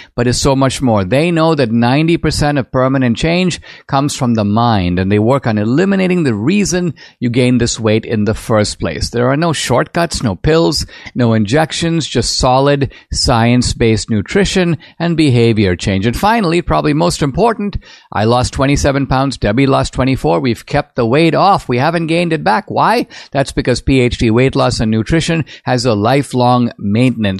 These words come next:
program. So if you're ready to lose weight and keep it off, call eight six four, six four four, nineteen hundred to get started. Or you can go online at my P H D weight loss dot com. Do what I did,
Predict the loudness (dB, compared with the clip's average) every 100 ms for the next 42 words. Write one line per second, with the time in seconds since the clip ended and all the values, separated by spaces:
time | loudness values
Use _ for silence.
0 | -4 -2 0 0 -2 -2 -4 -2 -2 0
1 | 2 2 0 0 -2 0 0 0 0 0
2 | 0 -2 -4 -4 -2 0 0 2 0 -4
3 | -14 -20 -20 -20 -4 0 2 0 2 0
4 | 2 -2 -2 -4 -2 0 2 0 -2 -2
5 | -4 0 2 2 0 0 0 2 2 2
6 | 2 2 2 2 2 0 -2 -2 -2 -2
7 | 0 0 -4 -10 -16 -18 -8 -2 0 2
8 | 2 2 2 2 2 2 0 0 2 2
9 | 2 2 2 0 0 0 2 2 0 0
10 | -2 -2 -2 -4 -2 2 2 4 2 2
11 | 2 0